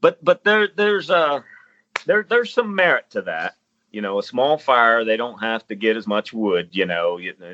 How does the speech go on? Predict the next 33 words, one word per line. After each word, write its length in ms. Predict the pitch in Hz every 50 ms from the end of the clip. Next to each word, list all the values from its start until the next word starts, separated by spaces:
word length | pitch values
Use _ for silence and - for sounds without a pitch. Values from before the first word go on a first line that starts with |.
| 90 -
you 100 | 90 90
know, 160 | 87 87 90
there, 180 | 87 95 95 92
there's 360 | 92 101 101 104 98 95 104
that 240 | 110 110 123 120 -
whole 200 | 123 120 117 113
mentality 800 | 110 113 113 107 107 - 110 107 104 104 104 101 98 101 98
to 80 | 98 92
being 300 | 90 101 98 95 95 95
in 120 | 90 92
the 80 | 92 87
woods. 340 | 90 92 95 92 90 87 95
You 100 | 95 87
know, 200 | 90 87 85 - _ _ _ _
keep 260 | - - 113 113 - -
it 100 | 110 -
small, 420 | - 110 107 101 101 98 98 95
conserve 560 | 92 - - 95 90 - - 101 101 101 95 95
your 160 | 104 98 95
original 400 | 95 98 95 87 95 95 90 92
calories 580 | - 107 98 95 92 92 92 92 92 92 90
and 120 | 98 92 90
all 180 | 92 90 87 92
that. 320 | 113 113 107 101 101 - _ _ - - _ _ _
My 220 | - 113 131 143 139
plan 480 | - - 139 139 135 131 131 131 127
was 120 | 113 107 117
more 260 | 123 120 123 123 117
aggressive. 680 | 107 92 117 127 127 131 127 - 143 135 127 127 113 - _ _ _ _ _ _
You 140 | - 110 113
know, 300 | 107 104 104 104 101 104
build 400 | 98 90 110 117 117 120 117 113
a 160 | 107 98 92